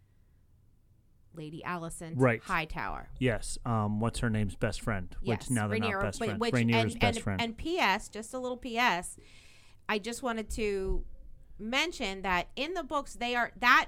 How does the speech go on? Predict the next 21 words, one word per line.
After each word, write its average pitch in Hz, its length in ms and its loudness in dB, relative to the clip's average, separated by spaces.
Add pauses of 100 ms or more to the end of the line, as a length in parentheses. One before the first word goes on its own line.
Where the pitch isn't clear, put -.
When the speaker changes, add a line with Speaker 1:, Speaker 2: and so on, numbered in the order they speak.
(100)
Speaker 1:
friendship 269 600 -2
relationship 220 640 -6
doesn't 226 300 -2
exist. 190 520 -6
And 214 140 2
Speaker 2:
Right. 135 240 10
Speaker 1:
Alicent, 277 680 0 (840)
in 254 140 0
the 240 60 -4
books, 330 360 0 (100)
Alicent 311 720 4
is 240 160 -4
quite 262 340 0
a 262 60 0
bit 233 240 -2 (100)
older 220 760 0
than 190 180 -4
Rhaenyra. 185 640 -4
Rhaenyra 220 800 -2
is 220 640 0 (300)
young 196 760 -4